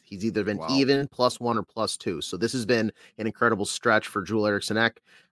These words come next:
Speaker 1: Um, and like you said, yes, I don't value maybe plus minus as, like, the,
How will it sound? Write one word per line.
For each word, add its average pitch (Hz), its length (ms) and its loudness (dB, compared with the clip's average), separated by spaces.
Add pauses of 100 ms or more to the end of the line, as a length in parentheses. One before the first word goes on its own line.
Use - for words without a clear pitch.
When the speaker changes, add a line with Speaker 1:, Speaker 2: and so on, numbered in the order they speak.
(100)
Speaker 1:
Um, 107 340 4
and 139 140 4
like 151 160 6
you 139 80 2
said, 117 160 0
yes, 139 320 4
I 139 120 6
don't 147 300 4 (160)
value 120 540 4
maybe 117 240 2
plus - 360 -2
minus 107 440 0
as, 104 420 -2
like, 101 240 -2
the, 98 340 -6